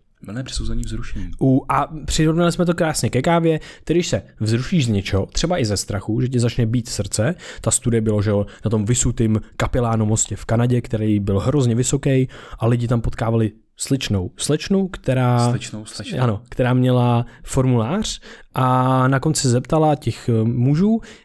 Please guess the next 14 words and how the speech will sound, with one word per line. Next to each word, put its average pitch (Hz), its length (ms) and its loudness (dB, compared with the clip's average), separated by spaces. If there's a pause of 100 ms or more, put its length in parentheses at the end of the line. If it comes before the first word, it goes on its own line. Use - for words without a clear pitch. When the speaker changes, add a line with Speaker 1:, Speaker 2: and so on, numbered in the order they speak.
Speaker 2:
jestli 170 640 0
chtějí 131 640 0
číslo, 120 460 0
že 113 80 2
by 117 120 0
to 123 120 -2
probrali 117 560 0 (340)
tu 117 100 -2
studii, 113 640 2 (360)
eh, 104 40 0
ten 104 120 0
formulář 110 520 0
potom - 200 -2
podrobně. 113 380 0